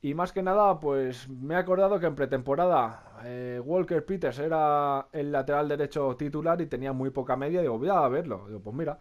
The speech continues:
pues le han subido la media de setenta y dos que tenía antes, bola bronce, a setenta y cinco, bola plata. ¿Qué le han subido? Pues las velocidades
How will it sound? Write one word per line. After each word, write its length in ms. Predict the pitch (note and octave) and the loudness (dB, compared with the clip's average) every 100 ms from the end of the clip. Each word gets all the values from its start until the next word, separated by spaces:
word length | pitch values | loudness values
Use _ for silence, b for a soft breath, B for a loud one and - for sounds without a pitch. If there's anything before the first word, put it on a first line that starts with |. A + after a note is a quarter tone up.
| b b b b | b b b b
pues 160 | C3+ D3+ | -2 2
le 80 | G#3 | 2
han 80 | |
subido 200 | F3+ C3+ | 2 0
la 120 | A2+ C3 | 0 0
media 320 | E3+ A#2+ G#2 | 0 -2 -2
de 140 | C3+ | -6
setenta 380 | - C3 C3+ C3 | -8 -8 -8 -6
y 60 | D#3+ | -2
dos 160 | G3 | -2
que 100 | D#3+ | -4
tenía 300 | C3+ B2 C3 | -6 -6 -4
antes, 360 | D#3+ F3+ G#3 G3+ | -4 0 -2 -2
bola 240 | D3 B2+ A2+ | -4 -2 -2
bronce, 300 | C3 D3+ G3+ | -2 -2 -2
a 60 | |
setenta 360 | - A#2+ A2 A2 | -2 -6 -6 -6
y 60 | |
cinco, 280 | C#3+ F3 G2+ | -4 -4 -6
bola 220 | G2+ G#2+ | -8 -6
plata. 380 | B2+ F3 A2+ E2+ - _ b b b b b b b b _ _ _ | -2 0 0 -6 -16 _ b b b b b b b b _ _ _
¿Qué 120 | G3 | 4
le 120 | G#3 | 4
han 100 | G3 | 4
subido? 380 | F3 F#3+ G3 B2+ | 2 2 4 2
Pues 240 | C3+ B2+ A#2+ | 0 -2 0
las 260 | B2+ A#2+ | -2 -2
velocidades 760 | B2+ B2+ C3+ D3+ F3 A3 A3+ - | -2 -4 -2 0 0 0 -2 -10